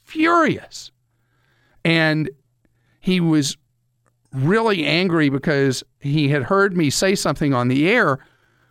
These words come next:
about my, uh, poor eating habits.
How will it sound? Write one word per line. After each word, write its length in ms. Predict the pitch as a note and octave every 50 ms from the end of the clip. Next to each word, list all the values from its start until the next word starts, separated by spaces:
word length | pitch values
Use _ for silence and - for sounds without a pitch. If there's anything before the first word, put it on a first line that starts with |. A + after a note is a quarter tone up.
| _ -
about 500 | - C#3 B2 E3 D#3 D3+ C#3+ D3 D3+ D3+
my, 600 | D3+ C#3 C3+ C3+ C3+ C3 C3+ C#3 C#3 B2+ B2+ D3+ _ _ -
uh, 360 | - C3+ B2+ B2 A#2+ A#2 A#2 B2
poor 380 | - - - F3+ E3+ E3 D#3+ E3+
eating 380 | F3 G3+ A#3 C#4+ C#4+ C4+ G3+ D3+
habits. 680 | - D#3 A#2+ F#2 - - - _ _ - - - -